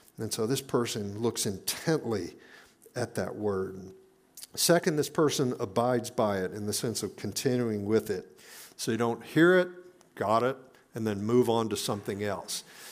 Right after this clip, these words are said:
You remain in the word. You continue to mull it over and think about its impact and its, its relevance in every area of your life.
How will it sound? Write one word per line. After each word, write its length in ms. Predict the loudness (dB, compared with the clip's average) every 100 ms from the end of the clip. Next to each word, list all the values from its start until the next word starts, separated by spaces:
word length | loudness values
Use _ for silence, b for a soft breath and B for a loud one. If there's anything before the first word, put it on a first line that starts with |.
| B
You 100 | -4
remain 540 | 0 0 2 2 4 2
in 120 | 2
the 80 | 0
word. 440 | 0 0 0 -4 -12
You 80 | -12
continue 520 | -8 -4 0 2 2
to 80 | 2
mull 440 | 0 2 4 4
it 80 | 4
over 460 | 4 4 2 -2 -6 B B B B
and 200 | -6 -2
think 180 | 0 0
about 260 | 2 2
its 200 | 0 -2
impact 640 | -2 -2 -2 -2 -4 -8 -10
and 120 | -8
its, 160 | -8 -8
its 400 | -10 -6 -6 -4
relevance 580 | 2 4 4 2 -2 -4
in 80 | -2
every 300 | -2 -2 0
area 340 | 2 4 2
of 80 | 2
your 140 | -2
life. 500 | -2 -4 -4 -8 -10